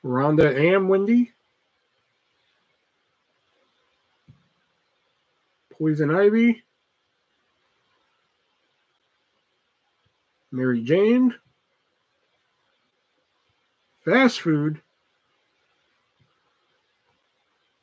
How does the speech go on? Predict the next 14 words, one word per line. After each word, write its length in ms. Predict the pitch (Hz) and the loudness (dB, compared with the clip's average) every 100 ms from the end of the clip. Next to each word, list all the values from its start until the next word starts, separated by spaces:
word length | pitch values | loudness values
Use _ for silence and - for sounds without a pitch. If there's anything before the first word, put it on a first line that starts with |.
| _ _ _ | _ _ _
Hooters. 540 | 220 226 254 233 - - _ _ _ _ _ _ _ _ _ _ _ _ _ _ _ _ _ _ _ _ _ _ _ _ _ _ _ _ _ _ _ | 0 4 4 2 -4 -20 _ _ _ _ _ _ _ _ _ _ _ _ _ _ _ _ _ _ _ _ _ _ _ _ _ _ _ _ _ _ _
Cowgirl 840 | 175 185 190 202 202 208 202 202 - - | -6 -2 0 2 2 0 -2 -2 -6 -10
and 1160 | 165 175 175 175 180 180 175 180 180 180 180 175 | -6 -4 -4 -4 -4 -6 -6 -6 -6 -6 -8 -10
Velma, 520 | 156 131 160 143 117 113 | -8 -4 -2 -2 -4 -8
I 40 | |
think. 320 | - 123 110 | -10 -12 -8
Yeah, 180 | 135 117 | -8 -8
Velma. 400 | 110 117 107 110 _ _ _ _ _ _ _ _ _ _ _ _ _ _ _ _ _ _ - | -8 -10 -10 -14 _ _ _ _ _ _ _ _ _ _ _ _ _ _ _ _ _ _ -4
Plus, 160 | 156 156 | -2 0
you 80 | 180 | -2
can 160 | 147 | 2
add 200 | 143 160 | 4 4
a 40 | 156 | 2
personalization 1080 | 165 156 175 147 135 127 175 170 202 190 | 0 0 0 0 0 2 2 0 -4 -6